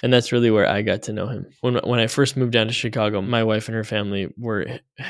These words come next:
pretty heavily involved with the after-school program and tutoring, and my wife went on to work there and volunteer in a lot of different capacities. And when I moved down to Chicago, I got involved as well.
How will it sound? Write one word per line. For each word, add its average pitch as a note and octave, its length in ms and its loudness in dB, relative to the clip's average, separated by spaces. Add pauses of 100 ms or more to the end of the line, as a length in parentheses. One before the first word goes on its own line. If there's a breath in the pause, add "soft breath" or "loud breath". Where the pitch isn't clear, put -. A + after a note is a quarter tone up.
pretty B2 220 2
heavily A2 360 0
involved G2+ 560 -2 (320)
with A#2 200 -6
the G#2+ 120 -2
after-school A2+ 540 -2
program A2 500 -2
and G#2 140 -10
tutoring, G#2+ 500 -6
and C#2 160 -8 (760 loud breath)
my A#2 120 -4
wife G#2+ 260 -2
went G#2 120 -6
on G2+ 140 -6
to A2+ 100 -8
work A2 260 -4
there G#2+ 340 -2
and G#2+ 320 -6 (920 loud breath)
volunteer A2 580 0
in A2+ 220 -4
a G#2+ 40 -2
lot G#2 140 0
of A2 100 -2
different A2+ 280 -6
capacities. G#2+ 680 -4 (220)
And A2+ 220 -2
when A2 140 -2
I A#2 100 4
moved A#2 240 4
down G#2 300 2 (160)
to A2+ 100 0
Chicago, G#2+ 560 -2 (600 loud breath)
I A#2+ 160 6
got A2 180 4
involved G#2+ 340 0
as G#2+ 140 -6
well. G#2+ 320 -4